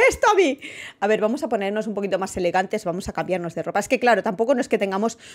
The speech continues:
muchos atuendos, tendremos que ir de compras, ¿vale? Porque ya me están empezando a mirar mal. Bueno, así voy mejor vestida, ¿vale? ¡Uy! Que no, que estoy vestida, que ya me acabo de poner la ropa. Vamos a ver, ¿eh? No me miréis de esta manera. A ver,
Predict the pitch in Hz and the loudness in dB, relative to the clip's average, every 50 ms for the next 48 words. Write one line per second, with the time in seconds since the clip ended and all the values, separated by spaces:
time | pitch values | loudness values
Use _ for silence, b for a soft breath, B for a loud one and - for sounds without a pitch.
0 | B B - 247 254 - 269 226 226 202 180 170 175 175 175 170 160 165 - - | B B 0 0 2 2 2 2 2 0 0 0 -2 -2 -2 -2 -4 -6 -4 -6
1 | 196 196 196 202 233 226 - - 196 190 196 185 175 151 - 160 156 160 170 151 | -4 -4 -4 -4 -4 -6 -6 -6 -4 -4 -2 -2 -4 -4 -4 -6 -6 -6 -6 -6
2 | 151 160 - 160 160 180 208 B B B B B - 294 277 302 302 370 - 330 | -6 -6 -4 -4 -4 -4 -4 B B B B B 2 4 6 6 6 6 4 4
3 | 339 320 320 330 254 240 - 254 277 285 240 202 185 202 208 208 190 196 226 233 | 4 4 2 4 2 2 2 2 2 2 2 2 4 4 4 4 2 0 0 2
4 | 208 240 269 285 247 - - 196 - - 233 208 233 262 269 254 - 233 208 196 | 4 4 4 2 0 -2 -4 -6 -4 -2 2 2 4 4 2 2 0 0 0 0
5 | 180 170 - - 233 202 170 160 170 185 220 220 B B B B B - 453 539 | -2 -2 -2 -2 0 0 2 2 2 0 0 -2 B B B B B 6 8 10
6 | 587 605 622 622 605 605 605 605 605 605 554 330 B B B B B B _ _ | 10 10 12 12 12 12 12 12 10 10 8 8 B B B B B B _ _
7 | 262 247 254 247 311 381 415 403 294 302 277 - - - 392 370 330 285 - - | 6 6 8 8 8 8 8 6 4 2 0 2 2 2 4 6 6 4 4 2
8 | 370 403 403 349 311 277 254 269 277 311 330 349 320 330 339 349 330 311 - 269 | 4 4 6 6 4 6 4 6 6 6 6 6 6 6 6 6 6 4 4 4
9 | 294 320 330 330 311 269 254 254 302 349 370 370 330 277 269 285 311 330 294 - | 6 6 6 6 6 4 4 6 6 4 6 6 6 6 6 6 6 6 4 4
10 | - 254 247 240 247 285 339 359 320 269 269 294 311 294 277 285 277 254 262 269 | 4 4 6 6 8 8 8 8 6 6 6 6 6 4 4 4 2 4 6 4
11 | 269 247 196 262 254 - - 247 233 247 262 269 262 226 226 240 302 277 208 | 4 4 4 0 0 2 2 2 2 4 4 6 6 6 6 6 6 4 4